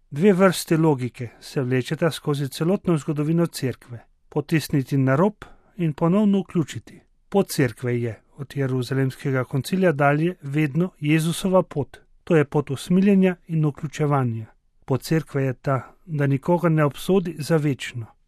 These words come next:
da izliva Božje usmiljenje na vse ljudi, ki zanj prosijo z iskrenim srcem. Kajti resnična ljubezen,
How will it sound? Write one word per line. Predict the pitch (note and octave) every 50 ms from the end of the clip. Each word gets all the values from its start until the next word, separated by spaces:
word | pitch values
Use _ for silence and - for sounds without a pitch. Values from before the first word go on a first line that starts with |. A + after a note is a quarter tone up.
| _ _ _
da | C#3 C#3+ C3+
izliva | C3+ B2 A#2+ - D#3 D3 C#3+ C#3+ C#3 C3
Božje | B2+ C#3 C#3 C#3+ C3+ D3 C#3+
usmiljenje | C#3 C3 - - - D#3+ D3+ D3 D3 C#3+ C3+ C3+
na | C3+ C3+ C3+
vse | C3 B2 - - D#3+ D3
ljudi, | C#3 C3+ C3 B2+ C#3+ F#3 F#3+ - _ _ _ _
ki | - - C#3+
zanj | B2+ - C#3+ C3+ B2+
prosijo | - - E3 F3 F3+ - - - F3+ D#3+
z | - -
iskrenim | D3 - - - F3 F3+ F3+ F3+ E3+ D3+
srcem. | - - C3 A2+ - - - A#2 G2+ - _ _ _ _ _ _ _
Kajti | - C#3+ B2+ - - A#2+
resnična | B2 B2 - - - G#3+ - - - G3 F3
ljubezen, | D#3+ D3 C3 B2 C3 B2 A2 A2+ A2+ G#2+